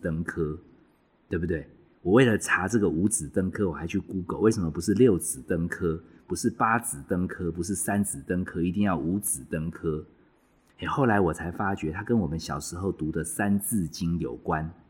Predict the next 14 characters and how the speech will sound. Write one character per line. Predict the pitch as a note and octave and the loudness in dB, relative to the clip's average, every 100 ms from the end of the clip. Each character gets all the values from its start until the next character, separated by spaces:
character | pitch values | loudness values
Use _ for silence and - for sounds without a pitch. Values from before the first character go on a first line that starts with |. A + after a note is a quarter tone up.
| - _ | -20 _
什 | - | -4
么 | E2 E2 | -4 2
“窦 | E3 B2+ G#2+ | 6 8 8
燕 | C3 G#2+ | 8 6
山 | F2 - A2+ A2+ B2 - - _ | 4 0 2 0 -4 -12 -20 _
有 | B2 C3 | -6 -4
一 | C3 G#2+ | 0 0
方， | - A2+ G#2 A2+ - - _ | 4 4 4 0 -10 -20 _
教 | - F#3+ C3 | 2 4 6
五 | F#2 D2+ F#2 A2 | 4 2 2 2
子 | A2 - - - _ | 0 -2 -4 -16 _
名 | - F#2+ G#2 | -2 2 2
俱 | A2+ D3 F#2+ E2 | 4 4 4 4
扬”， | C2+ C#2+ | 0 -2